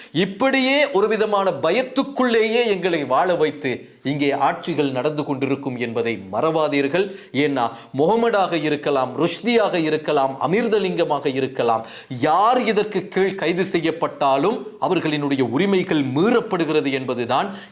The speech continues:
யதார்த்தமான விடயம். எனக்கு இன்னும் ஒன்று ஞாபகம் வருகிறது. ருஷ்தி கைது செய்யப்பட்டதுக்கு பின்னாடி காத்தாங்குடியில இருக்கக்கூடிய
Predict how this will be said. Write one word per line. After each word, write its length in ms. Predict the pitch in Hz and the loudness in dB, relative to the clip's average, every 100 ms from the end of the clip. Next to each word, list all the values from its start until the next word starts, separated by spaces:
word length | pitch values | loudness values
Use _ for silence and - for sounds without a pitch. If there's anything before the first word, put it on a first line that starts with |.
| 117 | -2
யதார்த்தமான 720 | 135 151 196 202 196 165 139 | 0 2 2 0 -2 -2 -2
விடயம். 340 | 117 104 90 - _ | -4 -8 -10 -18 _
எனக்கு 340 | - 139 139 131 | -4 -2 0 0
இன்னும் 240 | 160 220 | 2 2
ஒன்று 200 | 196 170 | 0 -2
ஞாபகம் 360 | 143 135 135 127 | 0 -2 -2 -4
வருகிறது. 520 | 117 110 110 101 98 - - | -4 -4 -4 -6 -8 -12 -6
ருஷ்தி 320 | - 185 190 277 | -2 -2 0 0
கைது 260 | 226 220 | 0 0
செய்யப்பட்டதுக்கு 840 | 254 233 214 214 190 185 156 - 160 | 0 0 0 -2 -2 0 -2 -4 -4
பின்னாடி 480 | - 160 202 175 123 101 127 226 - - - _ _ _ - | -2 0 0 0 -2 -2 0 -2 -4 -18 -20 _ _ _ 0
காத்தாங்குடியில 760 | 208 262 269 254 226 220 202 | 0 2 0 0 0 2 2
இருக்கக்கூடிய 760 | 190 175 190 202 202 180 165 | 2 2 2 -2 0 0 2